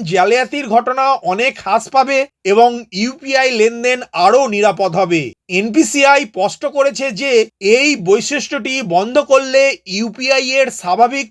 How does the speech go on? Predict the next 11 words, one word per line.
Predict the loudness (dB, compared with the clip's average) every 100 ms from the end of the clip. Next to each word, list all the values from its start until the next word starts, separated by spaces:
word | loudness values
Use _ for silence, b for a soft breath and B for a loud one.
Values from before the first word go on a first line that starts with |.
| -8
পরিষেবার | -8 -6 -2 0 -2
উপর | 0 0 0 _ _
কোনো | -2 0 0 -2 2
প্রভাব | 2 6 4 2 -2
পড়বে | -2 0 -2
না। | 0 -2 -4 -4
টাকা | -2 -2 2 2
পাঠানো | 2 0 0 0 -2 0
এবং | 0 0 -2
গ্রহণের | 0 0 0 0 0 -2
মতো | -4 0